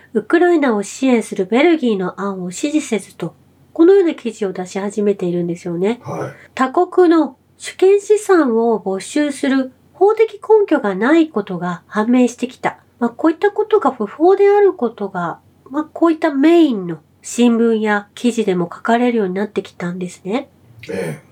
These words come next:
Speaker 1: そしてエクアドルでは米国に旧ソ連兵器を引き渡し、見返りとして二億ドルの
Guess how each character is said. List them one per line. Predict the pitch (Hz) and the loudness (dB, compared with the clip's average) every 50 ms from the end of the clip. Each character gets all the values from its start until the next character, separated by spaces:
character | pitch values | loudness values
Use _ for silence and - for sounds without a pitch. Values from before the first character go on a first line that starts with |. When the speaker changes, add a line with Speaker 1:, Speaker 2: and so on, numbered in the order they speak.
| _ | _
Speaker 1:
そ | - - 233 | -4 -4 -4
し | - | -2
て | - 262 240 | 0 0 0
エ | 240 226 | 0 -2
ク | - - 285 311 | -2 0 0 2
ア | 320 311 | 2 2
ド | 302 294 | 0 2
ル | 254 240 | 2 2
で | 208 226 220 | 2 2 0
は | 190 208 208 202 | 0 -2 -4 -2
米 | 208 226 247 254 | 0 0 0 0
国 | 254 - 247 254 - 226 220 208 | 0 -2 -2 0 2 0 2 2
に | 208 196 185 _ _ _ _ _ _ _ _ _ _ _ _ | 0 -2 -4 _ _ _ _ _ _ _ _ _ _ _ _
旧 | - - 392 403 339 | 0 2 4 4 4
ソ | - - 226 | 0 -4 -2
連 | 220 269 320 349 359 | 2 4 4 4 2
兵 | 381 381 403 392 381 | 4 4 4 4 4
器 | - - 247 | 2 0 -2
を | 214 | -2
引 | 190 175 | -2 -4
き | - - - 208 202 | -10 -14 -6 -4 -2
渡 | 202 202 196 - 196 | -2 -2 -4 -4 -8
し、 | 180 - - - - _ _ _ _ _ _ _ | -8 -8 -14 -18 -20 _ _ _ _ _ _ _
見 | - 247 254 262 | 0 0 0 2
返 | - 339 359 381 | 2 0 2 4
り | 381 381 381 | 2 2 2
と | - 370 349 | 4 2 0
し | 330 | 2
て | - - 320 | 2 0 2
二 | 277 240 247 285 | 4 4 4 2
億 | 330 330 - 359 320 | 2 2 2 2 4
ド | 339 330 | 4 4
ル | 311 302 | 4 4
の | 277 285 269 262 262 | 2 2 0 -2 -2